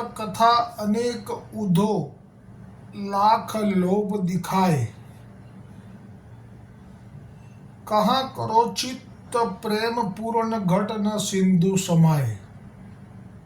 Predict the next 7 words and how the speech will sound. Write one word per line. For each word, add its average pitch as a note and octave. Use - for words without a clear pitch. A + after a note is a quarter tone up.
श्याम G#3+
गात G#3+
सरोज G#3+
आनन G#3
ललित G#3
गति F#3+
मृदुहास। G3+